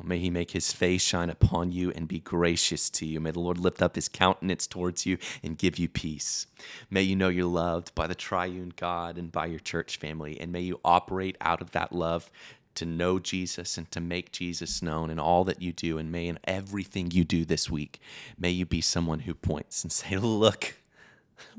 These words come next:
look at Jesus." In the name of the Father and the Son and the Spirit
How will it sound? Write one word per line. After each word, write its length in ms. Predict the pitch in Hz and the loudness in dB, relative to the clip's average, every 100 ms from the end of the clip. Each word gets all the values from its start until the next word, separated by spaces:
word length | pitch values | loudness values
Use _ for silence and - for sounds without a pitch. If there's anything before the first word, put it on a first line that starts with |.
| - | -2
look 340 | 123 113 95 - | 4 6 6 4
at 100 | - | -8
Jesus." 760 | - - - - - - - - - - - | -8 -6 -6 -6 -6 -6 -6 -10 -16 -16 -10
In 40 | |
the 80 | 90 | -4
name 220 | 90 90 | 0 0
of 80 | 82 | 0
the 80 | 82 | -4
Father 640 | - 76 80 82 85 85 101 - | 0 0 2 -2 -4 -4 -8 -10
and 140 | 85 | -6
the 40 | 82 | -4
Son 540 | - - 73 73 73 - | -2 -4 -4 -6 -8 -10
and 180 | 78 78 | -12 -10
the 60 | |
Spirit 580 | - - - 78 76 - | -6 -6 -4 -6 -6 -10